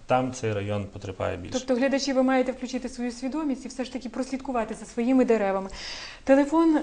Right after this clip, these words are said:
Speaker 2: гарячої лінії, куди можна звернутися, якщо є проблеми з енергопостачанням, шістдесят дев'ять сорок два вісімдесят дев'ять.
Speaker 1: Ну, вони є, вони є на рахунках, там є декілька телефонів, а, берете рахунок за електричну де-, енергію, йдете, оплачуєте і <laughs> дивитесь.
Speaker 2: Так,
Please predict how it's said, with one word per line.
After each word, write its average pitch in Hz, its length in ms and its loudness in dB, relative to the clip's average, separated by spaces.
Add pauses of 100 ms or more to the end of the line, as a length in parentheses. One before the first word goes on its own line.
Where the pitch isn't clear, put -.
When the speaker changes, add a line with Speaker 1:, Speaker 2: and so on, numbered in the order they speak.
Speaker 2:
гарячої 262 560 4
лінії, 240 380 2
куди 226 240 0
можна 254 260 2
звернутися, 247 500 0
якщо 214 240 -4
є 240 120 2
проблеми 240 400 2
з 233 160 -4
енергопостачанням, 233 800 -4
шістдесят 254 480 2
дев'ять 294 420 6 (380)
сорок 247 240 6
два 254 220 2
вісімдесят 247 640 -2
дев'ять. 175 400 -4 (960)
Speaker 1:
Ну, 185 80 4
вони 165 200 4
є, 147 220 8
вони 139 240 4
є 151 120 6
на 139 120 6
рахунках, 131 420 0
там 117 200 -2
є 107 100 2
декілька 104 340 -2
телефонів, 135 480 -6 (300)
а, 104 200 4
берете 107 300 -2
рахунок 98 380 -4
за 98 80 -6
електричну 98 480 -6
де-, 139 300 0
енергію, 131 340 2
йдете, 113 240 0
оплачуєте 156 540 0 (240)
і 160 40 -8
<laughs> - 640 6 (120)
дивитесь. - 340 -8
Speaker 2:
Так, 220 200 -2